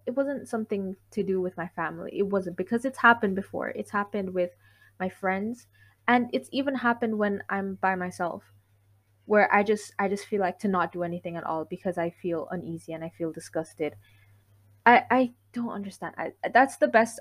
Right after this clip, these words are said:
I can explain what I was feeling. I, psychiatrists, hit me up and give me the diagnosis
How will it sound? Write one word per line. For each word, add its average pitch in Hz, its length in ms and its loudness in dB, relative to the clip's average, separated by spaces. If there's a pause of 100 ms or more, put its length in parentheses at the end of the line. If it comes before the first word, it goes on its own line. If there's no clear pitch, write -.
I 202 80 2
can 202 160 -6
explain 180 440 -8
what - 120 -10
I 175 60 -8
was 170 200 -12
feeling. 165 340 -8 (180)
I, - 80 -10 (1300)
psychiatrists, 202 1040 2
hit - 300 0
me 190 100 0
up 175 240 0 (500)
and 180 300 0
give 185 180 4
me 185 140 0
the 175 120 0
diagnosis 170 760 0